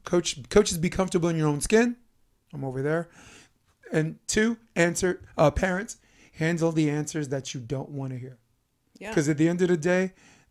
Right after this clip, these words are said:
Speaker 1: the coach, the coach knows what the hell they're doing. Don't come, don't, don't,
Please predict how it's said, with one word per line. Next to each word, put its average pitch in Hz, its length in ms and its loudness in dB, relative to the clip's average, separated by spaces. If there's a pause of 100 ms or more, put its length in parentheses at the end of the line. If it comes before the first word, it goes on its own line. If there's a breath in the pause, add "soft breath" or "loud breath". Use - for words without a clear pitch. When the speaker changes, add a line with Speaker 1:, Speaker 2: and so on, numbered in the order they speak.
Speaker 1:
the 151 80 4
coach, 160 420 4
the 147 100 0
coach 170 340 -2
knows 143 200 0
what 135 100 -2
the 131 100 -6
hell 135 140 -2
they're 127 140 -6
doing. 120 300 -12 (420)
Don't 160 220 2
come, 214 240 0
don't, 190 300 4
don't, 208 200 2